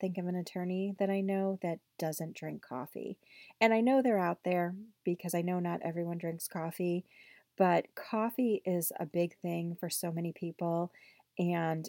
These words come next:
in law firms, they're a big thing. And there's a million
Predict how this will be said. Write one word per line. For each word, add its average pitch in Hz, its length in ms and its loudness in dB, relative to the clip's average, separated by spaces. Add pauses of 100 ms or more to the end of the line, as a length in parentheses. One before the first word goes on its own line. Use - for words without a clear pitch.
(140)
in 180 220 2
law 175 280 0
firms, 190 520 -2
they're 170 180 -2
a 170 40 -2
big 170 320 -4
thing. 180 380 -2 (640)
And 208 120 4
there's 277 180 4
a 320 80 2
million 185 720 0